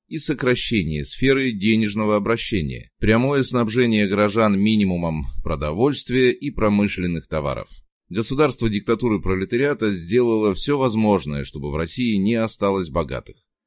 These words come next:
что резко увеличило число бедных.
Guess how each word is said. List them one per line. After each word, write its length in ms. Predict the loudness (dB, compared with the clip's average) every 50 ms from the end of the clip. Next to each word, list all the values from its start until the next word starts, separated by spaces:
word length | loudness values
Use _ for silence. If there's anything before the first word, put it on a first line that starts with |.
| _ _ _
что 220 | -14 -6 -2 0 2
резко 320 | 4 2 2 0 -2 -4
увеличило 680 | -4 -2 -2 -2 -2 -2 -4 -4 -4 -4 -4 -4 -4 -6 _
число 400 | -10 -8 -8 -6 -6 -6 -6 -6
бедных. 480 | -2 -2 -4 -4 -4 -8 -16 -18 _